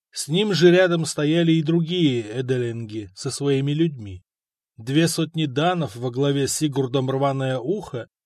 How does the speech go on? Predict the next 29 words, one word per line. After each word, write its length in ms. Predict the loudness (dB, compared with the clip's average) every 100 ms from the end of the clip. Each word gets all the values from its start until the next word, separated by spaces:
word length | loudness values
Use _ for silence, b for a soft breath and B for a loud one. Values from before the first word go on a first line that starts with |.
| _ -8
одетым 500 | -4 0 0 -2 -6
по 100 | -6
такому 360 | -6 -6 -8
торжественному 840 | -2 -2 2 0 0 -4 -4 -4 -6
случаю 500 | -2 0 0 -2 -8
в 120 | -8
плащ 380 | -4 -2 -2 -4
из 240 | -6 -6 -4
медвежьей 640 | -4 -2 -2 -4 -6 -6
шкуры, 520 | -6 -8 -8 -6 -10 _ _ _
тоже 380 | 0 2 4 2
встали 460 | -4 -4 -2 0 -2
в 80 | -4
центре, 580 | -4 -2 -2 -4 -6 -6 _ _ _ -8
их 160 | -6
стойкость 640 | -6 0 0 0 -2 -6 -8
в 100 | -4
бою 300 | -2 -2 -2
была 380 | -2 0 0
известна 560 | -2 -2 -2 -2 -4 -8
всем, 360 | -10 -10 -12 -16 _ _
а 120 | -8
потому 420 | -4 -2 -2 -2
почётное 600 | -2 -2 -2 -4 -4 -4
место 360 | -2 -2 -2 -6
досталось 580 | -4 -4 -2 -2 -2 0
им 160 | -2
без 220 | 0 -4
спора. 580 | -6 -10 -12 -12 -12 -16